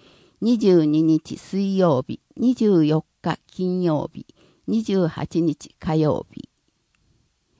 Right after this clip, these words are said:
八時三十分から十一時、十三時十五分から十五時三十分。婦人科検診は午後のみ。八日水曜日、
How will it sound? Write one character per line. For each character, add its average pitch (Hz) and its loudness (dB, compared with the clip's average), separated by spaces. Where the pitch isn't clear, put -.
八 247 -6
時 - -16
三 196 -2
十 175 -6
分 147 0
か 127 -4
ら 127 -2
十 185 0
一 160 -6
時、 - -16
十 254 0
三 226 0
時 170 -2
十 185 0
五 156 2
分 127 -6
か 139 -6
ら 135 -4
十 208 0
五 147 -2
時 147 -8
三 156 -4
十 139 -8
分。 - -12
婦 220 -2
人 277 4
科 247 -4
検 220 -2
診 135 -6
は 120 -4
午 185 -2
後 160 -2
の 139 -2
み。 139 -6
八 254 4
日 226 -2
水 214 -4
曜 190 2
日、 160 -10